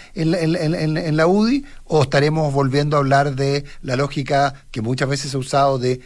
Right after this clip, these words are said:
definir con una encuesta? Porque si se define con una encuesta, mm,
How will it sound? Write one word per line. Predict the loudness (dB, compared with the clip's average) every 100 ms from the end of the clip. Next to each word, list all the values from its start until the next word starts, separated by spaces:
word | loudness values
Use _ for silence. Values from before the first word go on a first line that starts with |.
| -8
definir | -6 -2 -2 -2 -2
con | -4
una | -2
encuesta? | -4 -2 -2 -2 -6 -6 -8 -18 -18 -6
Porque | -4
si | 0
se | 0
define | 2 2 2
con | 0
una | -2
encuesta, | 0 0 0 0 -2 -2 -8
mm, | -14 -14 -14